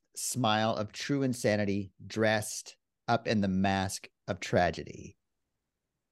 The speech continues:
For some reason, I can't remember why, but I had that as really harsh. Uh, they, I guess the music, make tragic heroes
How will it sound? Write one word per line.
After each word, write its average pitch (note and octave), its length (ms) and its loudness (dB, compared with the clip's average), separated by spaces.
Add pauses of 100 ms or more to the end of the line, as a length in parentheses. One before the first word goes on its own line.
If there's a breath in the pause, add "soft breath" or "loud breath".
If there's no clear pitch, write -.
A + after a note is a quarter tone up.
(360)
For A#2+ 60 -4
some B2 220 2
reason, A2+ 280 4
I G2+ 60 0
can't A#2+ 180 2
remember B2 180 2
why, A2 300 4
but A2+ 100 4
I G#2+ 60 6
had A#2 180 2
that B2+ 100 4
as G#2+ 140 0
really C#3 220 0
harsh. A2+ 540 0 (1120 soft breath)
Uh, A2 360 4
they, A#2 380 4
I G#2 60 0
guess A#2 180 -2
the G#2 100 -4
music, G#2 440 0 (1400)
make C3+ 320 2
tragic C#3+ 440 4
heroes A2 580 2